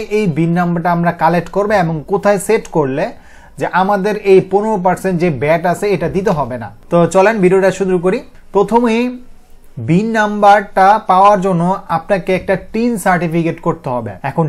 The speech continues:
টিন সার্টিফিকেট কি? আপনারা YouTube-এ যাবেন, YouTube-এ গিয়ে আপনারা লিখবেন যে টিন সার্টিফিকেট কিভাবে করতে হয়। আপনার ভোটার আইডি কার্ড দিয়ে একটা টিন সার্টিফিকেট করে নেবেন। আমি যদি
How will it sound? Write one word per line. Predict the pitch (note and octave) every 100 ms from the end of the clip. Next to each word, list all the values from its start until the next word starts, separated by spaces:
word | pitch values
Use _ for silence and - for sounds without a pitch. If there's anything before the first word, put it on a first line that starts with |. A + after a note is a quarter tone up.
| B2+
টিন | A3 A3 G#3
সার্টিফিকেট | G3+ G3 G#3+ F3+ F#3+
কি? | A#3+ F3+
আপনারা | E3+ F3+ G3 G3+ G3+
YouTube-এ | F3+ F3+ G3+ G#3 D#3
যাবেন, | D3+ F3 F#3 E3+
YouTube-এ | E3+ F3 F#3+ F#3+ C#3
গিয়ে | E3+ E3 G3 E3+
আপনারা | - F3 E3
লিখবেন | D#3+ D3 G3+ G3 D#3+
যে | E3 G3
টিন | G#3 F3+
সার্টিফিকেট | F3+ E3+ E3+ F3 E3+ G3 -
কিভাবে | G#3 G3+ F3+ E3+
করতে | E3+ - B2
হয়। | A2 - - - D#3
আপনার | F3+ F3+ C#3+
ভোটার | D#3 G3
আইডি | G3 G3 F#3
কার্ড | F#3 E3 D#3+
দিয়ে | F3 F#3+
একটা | F3+ F#3 -
টিন | A3+ A3+ F#3+
সার্টিফিকেট | F3 E3 E3+ D#3+ F3
করে | C#3+
নেবেন। | C#3 B2 C3
আমি | D3+
যদি | D#3+